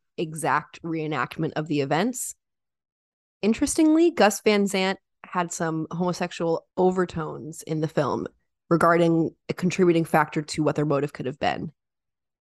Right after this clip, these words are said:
In a scene before they carried out the shootings, they talked about how they had never kissed anyone before, and it shows them kissing in the shower. There's absolutely no evidence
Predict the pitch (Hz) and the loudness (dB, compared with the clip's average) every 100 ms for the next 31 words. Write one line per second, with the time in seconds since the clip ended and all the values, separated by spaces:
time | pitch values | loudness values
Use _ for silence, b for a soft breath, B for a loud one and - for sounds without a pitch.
0 | _ 190 175 - 185 180 175 175 165 - | _ 2 2 2 4 4 4 2 0 0
1 | 170 160 160 160 170 160 156 156 - 175 | 2 2 0 -4 -2 -2 -2 -4 -4 -2
2 | 160 156 160 160 165 160 156 156 160 156 | -2 -4 -6 -4 -4 -4 -8 -6 -4 -2
3 | 160 156 151 - 170 - 156 147 147 147 | -2 -4 -6 -6 -6 -4 -4 -4 -4 -6
4 | - 110 82 147 _ _ _ _ _ _ | -6 -6 -6 -8 _ _ _ _ _ _
5 | 139 147 143 139 - - 156 147 151 151 | -2 0 0 -2 -6 -8 0 0 2 0
6 | 147 135 - 160 165 156 135 - 147 135 | -4 -4 -6 -6 -4 -4 -4 -2 0 2
7 | 80 52 - _ _ _ _ _ 170 170 | 0 -4 -12 _ _ _ _ _ -2 0
8 | 165 156 _ _ 160 175 - 180 - 165 | -2 -8 _ _ 2 2 0 -4 -2 -2
9 | 170 - 160 170 208 233 - | -2 -2 -2 -2 -2 -4 -10